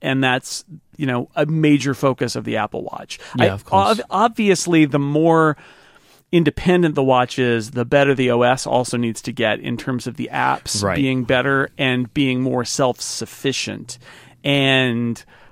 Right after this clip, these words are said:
Speaker 1: uh, I hope, I hope we get there, 'cause that would be, um, that would be great if the, if the apps were more, like, I, um, if I wanna check Slack, <laughs> I can't do it on my Apple Watch
Speaker 2: Impossible.
Speaker 1: 'cause the Slack
Speaker 2: Yeah.
Speaker 1: wa-,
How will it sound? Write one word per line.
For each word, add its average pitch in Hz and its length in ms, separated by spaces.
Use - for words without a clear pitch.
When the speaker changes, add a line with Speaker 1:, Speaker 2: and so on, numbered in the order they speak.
Speaker 1:
uh, 139 380
I 135 120
hope, 143 260
I 139 120
hope 160 220
we 143 80
get 131 240
there, 104 320
'cause 131 180
that 151 180
would 143 160
be, 117 420
um, 107 400
that 131 160
would 120 80
be 131 80
great 147 400
if - 420
the, 117 340
if 143 180
the 131 120
apps 131 400
were 127 240
more, 117 520
like, 139 260
I, 170 340
um, 139 420
if - 120
I 165 60
wanna 170 240
check 139 280
Slack, 170 800
<laughs> - 1000
I 151 100
can't 139 220
do 127 120
it 127 60
on 120 100
my 110 100
Apple 107 180
Watch 98 80
Speaker 2:
Impossible. 98 240
Speaker 1:
'cause 123 120
the 120 60
Slack 123 360
Speaker 2:
Yeah. 113 120
Speaker 1:
wa-, - 60